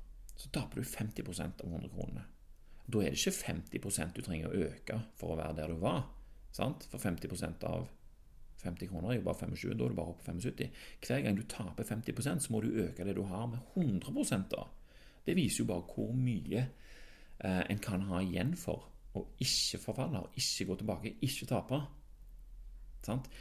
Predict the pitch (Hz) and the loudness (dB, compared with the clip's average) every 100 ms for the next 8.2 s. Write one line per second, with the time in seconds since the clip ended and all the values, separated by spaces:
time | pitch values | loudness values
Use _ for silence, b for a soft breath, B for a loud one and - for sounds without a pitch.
0 | B 131 107 127 - 147 151 95 - 127 | B 4 8 8 10 8 6 4 2 0
1 | - 117 - 113 - 135 92 85 110 113 | 0 -2 0 -4 0 2 2 2 2 2
2 | 117 135 160 - 85 - - B B B | 2 2 -2 -2 -2 -2 -6 B B B
3 | B B B B - 101 117 92 - 123 | B B B B 0 2 2 2 2 2
4 | 143 - - 98 110 90 95 104 85 90 | 2 -2 -8 -2 0 0 0 -2 0 0
5 | 87 95 87 104 104 - - - - - | 0 0 2 2 0 -4 -12 -16 -18 -18
6 | - 90 85 - 107 - 101 92 85 - | -4 2 2 6 6 8 6 6 6 4
7 | 95 87 87 95 87 85 - 85 104 - | 4 6 4 4 4 2 0 4 6 6
8 | - - | 2 -2